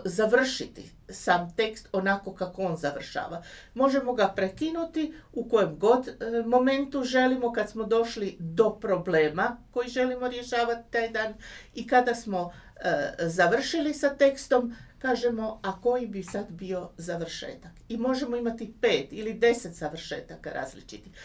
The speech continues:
Njih možemo, e, sami crtati, napisati, reći u jednoj rečenici, poruku poslati jedni drugima. Tu sad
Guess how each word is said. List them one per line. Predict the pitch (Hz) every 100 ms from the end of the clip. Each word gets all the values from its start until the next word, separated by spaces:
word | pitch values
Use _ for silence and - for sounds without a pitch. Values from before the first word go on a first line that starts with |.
| - - 202
Njih | 247 311 - 233
možemo, | 226 156 - 143 - - - - - -
e, | 180 165 147 135 147 - - -
sami | - - 220 202 175 147 - - -
crtati, | 233 233 - 254 - 208 196 -
napisati, | 208 247 254 233 214 - 220 - 202 - -
reći | 226 254 254 208
u |
jednoj | 196 208 196 196
rečenici, | 190 180 196 190 180 175 180 - - - - -
poruku | 220 214 208 - 196
poslati | 196 196 - 196 190
jedni | 190 190 175 175
drugima. | 170 175 175 175 170 160 165 - -
Tu | 349
sad | 339 277